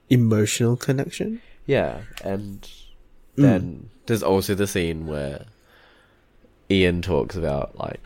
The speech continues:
Speaker 2: the straight dating script, you know, go on three dates with a girl and you're dating, have
Speaker 1: Mm-hmm.
Speaker 2: sex with a girl twice, and then either you only have sex with that girl or you never see each other again.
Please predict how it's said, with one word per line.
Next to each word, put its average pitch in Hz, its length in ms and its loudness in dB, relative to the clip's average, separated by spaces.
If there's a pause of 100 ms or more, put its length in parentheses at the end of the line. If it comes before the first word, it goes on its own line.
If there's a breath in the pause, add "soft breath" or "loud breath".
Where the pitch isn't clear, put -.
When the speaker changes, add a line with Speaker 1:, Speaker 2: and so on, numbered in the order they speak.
(600)
Speaker 2:
the 101 100 2
straight 85 680 -2
dating 71 400 0
script, - 600 -12 (140)
you - 60 -10
know, 85 200 -8 (200)
go 95 160 4
on 90 120 4
three 85 200 -2
dates 76 320 0
with - 60 -14
a 80 60 -4
girl 73 460 -4 (200)
and 78 100 -6
you're 78 80 -2
dating, - 480 -8 (320)
have - 80 0 (140)
Speaker 1:
Mm-hmm. 120 60 4
Speaker 2:
sex 71 180 0
with 78 100 -6
a - 20 -4
girl 76 120 -2
twice, - 800 -10 (180)
and 82 140 -4
then 78 60 0
either 71 420 -4 (140)
you 80 300 -4 (120)
only 78 220 0
have 78 160 -2
sex - 300 -4
with - 220 -8 (220)
that - 200 0
girl 67 320 0
or - 80 -8
you 73 120 -4
never - 300 -8 (180)
see - 220 -8
each - 120 -8
other 65 160 -8
again. - 320 -16